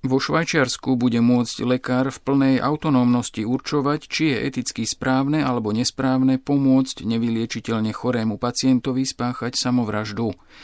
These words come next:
Toto nastane, ak budú schválené navrhované zmeny v doterajšej smernici, ktorá je z roku dvetisícštyri.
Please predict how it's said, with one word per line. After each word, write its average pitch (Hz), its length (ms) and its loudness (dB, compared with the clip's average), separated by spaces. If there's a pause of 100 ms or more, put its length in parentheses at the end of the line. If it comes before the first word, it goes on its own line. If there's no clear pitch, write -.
(140)
Toto 156 240 2
nastane, 123 560 2
ak 156 160 -2
budú 156 240 2
schválené 123 560 0
navrhované 113 640 -2
zmeny 127 400 2
v 131 160 -4
doterajšej 113 480 -4
smernici, 123 800 -2
ktorá 107 320 -2
je 107 80 -2
z 107 80 -6
roku 110 240 -6
dvetisícštyri. 113 1200 -4